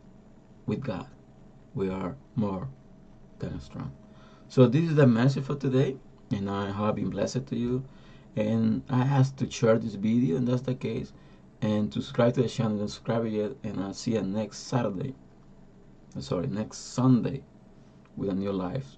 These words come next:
streaming. Uh, I will try to do it in Spanish or maybe in English. So I will see. I will see how, um,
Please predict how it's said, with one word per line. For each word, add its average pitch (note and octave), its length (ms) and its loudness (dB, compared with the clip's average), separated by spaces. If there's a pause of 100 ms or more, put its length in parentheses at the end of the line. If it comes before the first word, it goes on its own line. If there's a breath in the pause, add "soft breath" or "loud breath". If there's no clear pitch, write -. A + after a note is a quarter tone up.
streaming. - 340 -10 (640 loud breath)
Uh, A2 440 4
I A2+ 80 2
will B2 120 2
try C#3 140 2
to C3+ 140 2
do B2 120 8
it B2 40 8
in A2+ 120 4
Spanish C#3+ 600 0 (320)
or A#2 100 -2
maybe A2+ 380 4
in A2+ 100 4
English. A2+ 380 4
So - 440 -8
I - 80 -6
will C3+ 140 4
see. - 280 -4 (380 loud breath)
I - 40 -10
will A#2 120 4
see B2+ 160 2
how, A2 520 2 (1120)
um, G2+ 480 -2